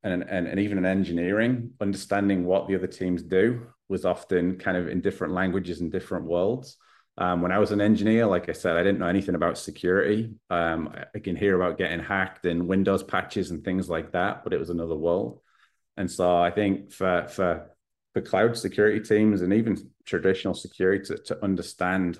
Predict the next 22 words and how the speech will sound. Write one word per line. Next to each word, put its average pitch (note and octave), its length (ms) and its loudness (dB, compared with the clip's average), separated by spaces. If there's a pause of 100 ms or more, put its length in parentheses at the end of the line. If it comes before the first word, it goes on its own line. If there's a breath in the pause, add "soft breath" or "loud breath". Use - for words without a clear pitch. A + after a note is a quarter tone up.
(140)
what F#2 160 0
an F#2 120 2
application F2 600 -4
looks E2 320 -4
like, A2 360 0 (380)
all F#2+ 200 4
of F2 100 0
the F#2+ 60 0
dependencies, F2+ 840 -2
and E2 100 -2
more F2 200 2
importantly, F2 640 -2
how F2 240 -2
engineers F2 640 -2
are, D#2+ 360 -2
are - 100 -14
changing F#2 460 0
these D#2 180 -4
architectures F2 760 -4
on E2+ 120 -4
the D#2 80 -8
fly F#2 420 -2